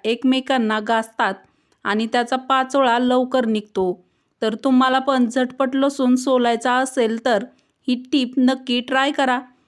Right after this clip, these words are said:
व टिप आवडली असेल तर एक लाईक नक्की करा. अतिशय उपयुक्त पुढील टिप आहे माझ्या प्रत्येक गृहिणींसाठी व सुगरणींसाठी. टिप नंबर तीन, जर रात्री चुकून जर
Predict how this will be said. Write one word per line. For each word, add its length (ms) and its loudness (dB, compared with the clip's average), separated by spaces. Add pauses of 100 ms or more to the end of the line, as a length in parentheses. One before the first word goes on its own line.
(160)
व 120 0
टिप 300 -4
आवडली 400 2
असेल 480 2
तर 120 0
एक 340 -2
लाईक 420 0
नक्की 480 2
करा. 420 -2 (1400)
अतिशय 460 0
उपयुक्त 580 0 (100)
पुढील 380 0 (100)
टिप 220 0
आहे 260 2
माझ्या 300 0
प्रत्येक 640 -2
गृहिणींसाठी 840 0
व 220 -2
सुगरणींसाठी. 1000 -4 (560)
टिप 180 -2
नंबर 380 2 (140)
तीन, 180 -2 (400)
जर 260 0
रात्री 340 0
चुकून 460 0
जर 220 0